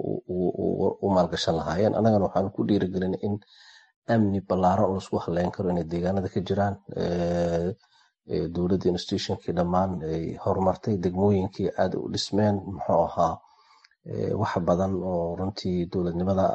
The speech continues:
ah, eh, in lagu guuleystay oo ay, een, eh, eh, u baahan tahay in dadka deegaanka, eh, u dhashay ee reer Galmudug inay ka faa'iidaystaan fursadaha horumarineed ee ka jira deegaanka. Marka ayaguna waxay diyaar u yihiin inay deegaanadooda ay maaragtay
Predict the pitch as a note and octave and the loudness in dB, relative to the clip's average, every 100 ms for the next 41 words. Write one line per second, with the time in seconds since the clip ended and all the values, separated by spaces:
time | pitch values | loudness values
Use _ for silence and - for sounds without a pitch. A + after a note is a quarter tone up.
0 | - - - - F#2+ F#2+ F#2 F#2 - G#2 | 0 -4 -10 -6 0 2 2 2 2 2
1 | F#2+ G2 F#2 F2+ F2 F2+ - G2 - - | 4 2 2 0 0 -2 0 2 4 2
2 | D#2+ D#2 D#2 D#2+ _ - G1+ F#2 F#2 F#2 | 0 -2 -6 -8 _ -4 -2 0 0 0
3 | F2+ - _ - _ _ - F#2 F2+ - | -2 -6 _ -20 _ _ -4 0 0 -2
4 | - - G#2+ G2 F2+ F#2 G#2 F#2 F#2 F2+ | -4 -2 0 2 2 0 -4 -6 -6 -4
5 | G#2+ G2+ G2 - _ G2+ F#2 G2 G2 G2+ | -2 -4 -4 -10 _ -8 -2 -2 0 -2
6 | E2+ E2 F#2 G2 F#2+ - - F#2 F2 - | 0 0 2 2 0 -2 -4 -2 -4 -4
7 | E2+ - - F#2 - F2+ F#2 F2 E2+ F2+ | -6 -4 -2 -2 2 0 2 0 0 0
8 | G2 F#2+ F#2+ G2 G#2 F2 E2 _ _ _ | 0 0 -2 -2 0 0 -2 _ _ _
9 | _ _ - A#2+ - - - E2 - F#2+ | _ _ -4 -2 0 0 0 -4 -2 -4
10 | - - - G2 F#2 F2+ F2+ E2+ E2+ F2+ | -4 -12 -2 0 0 -2 -4 -2 0 0
11 | E2+ D#2+ G2 D#2 F2 D#2+ D#2+ D#2+ - - | -2 -2 -4 -2 -4 -2 -4 -4 -6 -6
12 | A2+ G#2+ F#2+ G2+ A2 A2+ G2 G2+ F2 G#2 | -4 0 2 4 6 4 4 0 2 2
13 | G2+ F2+ E2+ G2+ F#2+ F2+ F2 F2 F#2+ F#2+ | 2 0 -2 -2 -2 -2 -2 -2 -2 -2
14 | E2+ - F2+ F2 E2 G2 G2 F2+ - | -4 -6 -6 -8 -2 0 0 0 -4